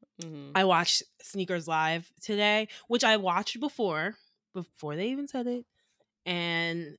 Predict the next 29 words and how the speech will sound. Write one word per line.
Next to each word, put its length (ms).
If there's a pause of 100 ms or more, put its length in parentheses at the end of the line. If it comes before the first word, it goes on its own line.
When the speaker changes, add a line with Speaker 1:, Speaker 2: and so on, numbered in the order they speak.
(180)
Speaker 2:
they 160
had 400 (180)
almost 380
thirty 260
thousand 460
viewers. 580 (380)
And 180
even 720
Will 480
and 160
Lucian, 460
who 420
are 260
the 120
hosts 320
of 80
the 80
show, 500 (400)
were 80
like, 220
Speaker 1:
Mm-hmm. 120
Speaker 2:
"Wow, 520
uh, 500
<laughs> 680
a 40
lot 180
of 280
viewers 480
today." 800